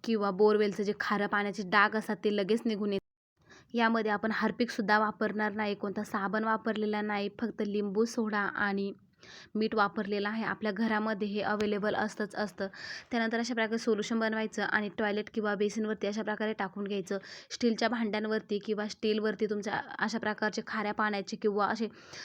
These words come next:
जुनकट डाग पडलेले असतील तर त्यावरती सुद्धा हे सोल्युशन काम करतं. तर अशा प्रकारे मी सगळं बेसिन आता घासून घेणार आहे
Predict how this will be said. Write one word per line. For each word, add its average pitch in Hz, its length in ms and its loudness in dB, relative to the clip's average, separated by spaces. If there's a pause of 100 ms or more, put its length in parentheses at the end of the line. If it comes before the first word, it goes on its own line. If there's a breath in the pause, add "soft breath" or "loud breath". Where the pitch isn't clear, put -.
(160 loud breath)
जुनकट 220 400 4
डाग 208 240 8
पडलेले 208 300 2
असतील 220 400 0
तर 208 160 -2
त्यावरती 220 340 0
सुद्धा 220 240 0
हे 220 140 2
सोल्युशन 220 420 -2
काम 202 260 -2
करतं. 190 440 0 (480 loud breath)
तर 240 100 2
अशा 240 180 0
प्रकारे 233 360 0
मी 220 100 0
सगळं 214 480 2
बेसिन 226 240 0
आता 214 180 -2
घासून 214 380 -2
घेणार 214 340 0
आहे 202 380 -2